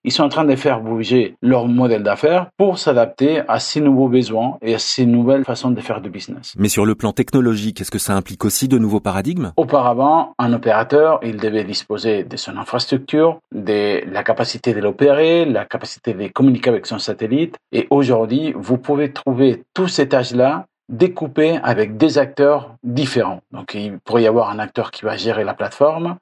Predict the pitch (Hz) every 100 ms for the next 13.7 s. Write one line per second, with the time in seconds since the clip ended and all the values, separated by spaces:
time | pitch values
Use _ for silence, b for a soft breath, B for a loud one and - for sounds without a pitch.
0 | _ B - 123 113 123 110 117 101 -
1 | 98 104 101 123 143 135 110 - 110 107
2 | - 139 147 131 147 151 127 127 120 113
3 | 110 113 113 101 101 - - 160 143 135
4 | 135 - 127 113 107 110 113 - 104 131
5 | 139 - 135 139 117 - 107 107 107 127
6 | 165 151 131 135 143 _ B B B -
7 | 117 120 - 120 - - 156 147 165 139
8 | 135 127 117 - 139 151 165 165 - 107
9 | 110 120 147 180 175 143 - 151 107 -
10 | _ - 101 117 101 - _ - 151 147
11 | 143 135 143 123 - - 107 98 127 143
12 | 135 131 127 110 - - 117 117 120 -
13 | 101 - 101 107 107 180 180